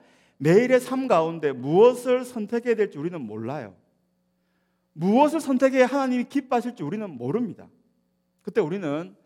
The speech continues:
말씀을 들어야 됩니다. 말씀도 그렇잖아요. 말씀도 이게 상충되는 말씀이 많습니다. 어떤 말씀에 보면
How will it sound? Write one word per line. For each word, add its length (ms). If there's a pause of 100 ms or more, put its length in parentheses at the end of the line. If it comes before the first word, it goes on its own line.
(340)
말씀을 600
들어야 240
됩니다. 360 (680)
말씀도 440
그렇잖아요. 560 (540)
말씀도 440 (180)
이게 380 (260)
상충되는 640
말씀이 300
많습니다. 500
어떤 300
말씀에 320
보면 480